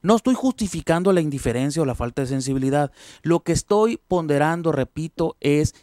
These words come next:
que lo trascendental es el desempeño completo, ver la película completa. Número uno. Número dos, yo creo que el nuevo dueño de este país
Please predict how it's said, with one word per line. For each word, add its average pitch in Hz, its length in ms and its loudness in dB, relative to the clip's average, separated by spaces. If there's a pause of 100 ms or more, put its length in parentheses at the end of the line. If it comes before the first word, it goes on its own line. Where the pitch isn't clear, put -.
(140)
que 175 140 -2
lo 175 140 0
trascendental 165 840 0 (320)
es 175 340 -2 (480)
el 143 160 -8
desempeño 147 600 -8
completo, 131 500 -8
ver 143 140 -4
la 160 140 -6
película 135 420 -4
completa. 110 480 -10
Número 170 260 0
uno. 113 280 -2
Número 175 340 2
dos, 117 220 -6 (640)
yo 262 180 2
creo 302 240 4
que 240 300 -2
el 190 160 4
nuevo 262 200 4
dueño 254 220 6
de 233 60 4
este 220 160 2
país 190 560 -4